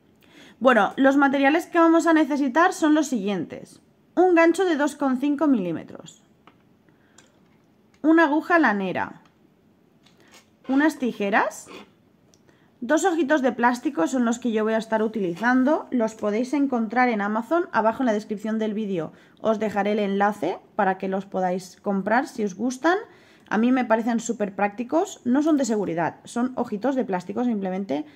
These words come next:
y van pegados con silicona caliente. Si no disponéis de ojos y queréis hacer igual el llaverito, podéis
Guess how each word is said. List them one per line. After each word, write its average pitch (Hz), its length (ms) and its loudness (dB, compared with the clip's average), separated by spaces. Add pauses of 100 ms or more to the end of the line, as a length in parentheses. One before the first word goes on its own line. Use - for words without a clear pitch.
(140)
y 233 100 -4
van 247 180 4
pegados 262 380 2
con 262 200 0
silicona 226 480 -2
caliente. 175 520 -6 (460)
Si - 180 -4
no 277 140 4
disponéis 269 540 0
de 233 120 2
ojos 226 420 0
y 220 120 -6
queréis 202 360 -4 (180)
hacer 214 380 -2
igual 202 280 0
el 196 340 -2
llaverito, 185 640 -2
podéis 247 360 -2